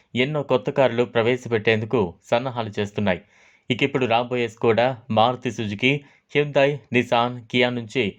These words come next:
కాంపాక్ట్ ఎస్యూవీ రాబోతోంది. ఆ వివరాలు ఇప్పుడు తెలుసుకుందాం. ఇక ఇవి పది లక్షల కంటే తక్కువ ధరకే అందుబాటులో ఉండనున్నాయి. Hyundai Venue ఎస్యూవీ సెకండ్ జనరేషన్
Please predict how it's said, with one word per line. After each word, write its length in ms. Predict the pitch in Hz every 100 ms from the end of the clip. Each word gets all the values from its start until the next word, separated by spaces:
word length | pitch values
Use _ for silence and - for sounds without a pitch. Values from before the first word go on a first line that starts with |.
| _ _ _
కాంపాక్ట్ 500 | 127 135 131 127 123
ఎస్యూవీ 420 | 113 - 113 120 135 110
రాబోతోంది. 640 | 107 113 113 110 104 98 90 _ _ _ _ -
ఆ 100 | 113
వివరాలు 460 | 127 117 110 110 107 87 _
ఇప్పుడు 220 | 107 113 110
తెలుసుకుందాం. 520 | 107 104 117 117 147 156 _ _ _ -
ఇక 180 | 123
ఇవి 240 | 131 113 131 139 _
పది 180 | - 120
లక్షల 260 | 131 - 120
కంటే 300 | 113 104 120 127
తక్కువ 260 | 117 - 131
ధరకే 380 | 113 107 117 131 - -
అందుబాటులో 640 | 123 123 117 110 113 139
ఉండనున్నాయి. 460 | 123 113 110 90 - _
Hyundai 360 | 131 123 123 131 - _ _ _
Venue 400 | 101 117 123 127
ఎస్యూవీ 420 | 113 104 120 120 123 -
సెకండ్ 380 | - 110 131 123
జనరేషన్ 540 | 110 110 113 107 135